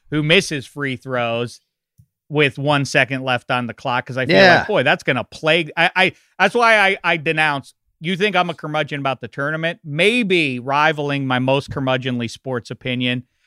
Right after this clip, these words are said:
Speaker 1: of that March Madness isn't the great evaluator, greatest evaluator of who the best team is,
Speaker 2: Mm.
Speaker 1: is, uh, I think the Little League World Series, we should not have this on national T V.
Speaker 2: <laughs>
Speaker 1: This is gonna create emotional scars for kids. It's cool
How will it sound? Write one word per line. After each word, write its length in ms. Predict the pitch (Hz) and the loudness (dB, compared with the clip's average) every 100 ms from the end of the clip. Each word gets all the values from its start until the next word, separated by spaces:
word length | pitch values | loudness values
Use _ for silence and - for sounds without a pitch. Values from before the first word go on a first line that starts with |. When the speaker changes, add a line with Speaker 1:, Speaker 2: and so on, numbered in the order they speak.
| _ - | _ -4
Speaker 1:
of 200 | 127 120 | -4 -2
that 160 | 131 | -4
March 280 | 139 131 127 | 0 -2 0
Madness 460 | 135 123 120 123 - | 2 2 2 -2 -6
isn't 320 | 156 123 123 | -8 -6 -4
the 60 | 117 | -6
great 300 | 113 120 117 | -2 0 0
evaluator, 880 | 110 110 117 113 113 117 113 143 110 | 0 0 0 -2 -2 -2 -4 -8 -6
greatest 400 | 135 127 117 - | -2 0 -2 -6
evaluator 580 | 113 113 113 110 110 110 | -2 -2 -2 -2 -4 -4
of 60 | |
who 140 | 117 110 | -6 -6
the 80 | |
best 260 | 104 110 - | -4 -6 -6
team 240 | 123 113 | -6 -4
is, 220 | 117 120 - _ _ | -2 -2 -4 _ _
Speaker 2:
Mm. 240 | 107 107 92 | -4 -2 -2
Speaker 1:
is, 320 | 151 139 131 131 | 0 2 2 2
uh, 240 | 117 117 - | 2 0 -2
I 120 | 160 | 0
think 240 | 180 190 151 | 0 -2 -4
the 80 | 139 | -4
Little 260 | 143 139 | -2 -2
League 220 | 131 131 | -2 -4
World 280 | 127 127 120 | -2 -4 -4
Series, 480 | - 131 120 123 - - | -6 -6 -4 -6 -8 -10
we 80 | 147 | -8
should 240 | - 147 | -4 0
not 220 | 143 139 | 2 2
have 240 | 120 110 104 | 0 -4 -4
this 180 | 95 | -10
on 120 | 110 104 | -8 -8
national 420 | 98 92 - 95 | -8 -10 -14 -16
T 240 | - 101 | -12 0
V. 80 | 175 | 2
Speaker 2:
<laughs> 200 | 151 156 | 4 4
Speaker 1:
This 260 | 160 202 277 | 4 2 0
is 80 | |
gonna 180 | 254 208 | 0 -2
create 320 | 165 170 156 | 0 0 2
emotional 520 | 131 131 151 135 123 107 | 0 -2 -2 -4 -10 -12
scars 500 | - 143 151 156 135 | -6 -2 0 0 -2
for 160 | 117 | -10
kids. 340 | 92 107 87 - | -10 -12 -12 -12
It's 140 | 175 | -12
cool 480 | - 247 262 220 - | -6 -2 2 2 0